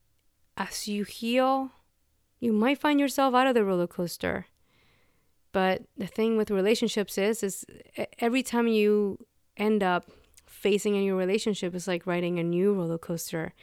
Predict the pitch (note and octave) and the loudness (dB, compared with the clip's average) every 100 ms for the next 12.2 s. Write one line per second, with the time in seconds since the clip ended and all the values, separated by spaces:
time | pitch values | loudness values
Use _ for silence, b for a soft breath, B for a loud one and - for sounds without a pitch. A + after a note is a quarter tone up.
0 | B B B B - F3+ F3+ F3+ F#3 F#3 | B B B B -6 -2 0 0 0 0
1 | F3+ G3+ G#3+ G3 F#3 F3+ G#3+ G3 F#3+ F3 | 2 2 2 2 0 -2 -6 -8 -6 -4
2 | F3+ G3+ G3 - G3+ F#3+ G#3+ - A#3 C#4 | -2 -4 -4 -2 -2 -2 -4 -4 0 0
3 | F#4 - - C#4 C#4 - A3+ A#3 A#3 A3 | 0 -6 -4 0 0 0 0 2 4 4
4 | G#3+ G#3 - - G3+ G3 - F#3 F3+ G#3 | 2 -2 -6 -4 -2 -2 -4 -8 -4 0
5 | F#3+ A#2+ - - _ _ _ - F#3+ F3+ | 0 -2 -6 -14 _ _ _ -2 2 2
6 | F#3 G#3 G#3 A#3 A#3 C#4 C#4 C4+ F3+ D#3 | 2 2 2 2 4 4 4 0 0 -2
7 | D3 E3+ F#3 - A#3 A#3 C4 C#4+ C#4 - | -2 0 -2 0 -2 0 2 2 0 -6
8 | - _ b b _ F3 F3+ F3 F3 E3+ | -10 _ b b _ -4 -2 0 0 -2
9 | E3+ - F3 G3 - F#3+ G3 F3+ F#3+ G3+ | -4 -4 0 0 0 -2 -2 2 4 4
10 | F#3+ E3+ - C#4 C#4+ - C#4 B3 A3 G3+ | 4 2 2 2 2 2 0 2 0 2
11 | G3+ G3 G3 G#3 C#4+ E4+ A3 A#3 B3+ E4 | 0 0 0 2 0 0 0 0 2 2
12 | D4+ | 0